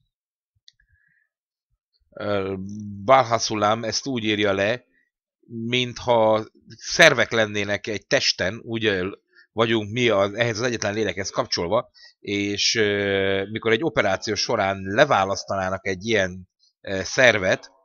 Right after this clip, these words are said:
a testről, és akkor a test ér-, ahogy a test érzi a sz-, a szervet, a szerv pedig érzi a testet,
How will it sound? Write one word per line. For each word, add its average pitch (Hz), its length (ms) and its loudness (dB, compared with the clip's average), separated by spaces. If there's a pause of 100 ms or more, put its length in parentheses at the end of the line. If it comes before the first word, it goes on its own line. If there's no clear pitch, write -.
(800)
a 90 520 0 (480)
testről, 113 680 0 (300)
és 127 340 -2
akkor 117 400 -4 (420)
a 113 180 -4
test 143 300 2
ér-, 131 180 2
ahogy 127 300 -2
a 131 40 -4
test 147 300 -2
érzi 123 360 2
a 110 120 4
sz-, - 160 -10
a 107 260 -6
szervet, 107 480 0
a 104 40 -6
szerv - 300 -4
pedig 104 260 -10
érzi 104 260 -4
a 101 60 -8
testet, - 500 -6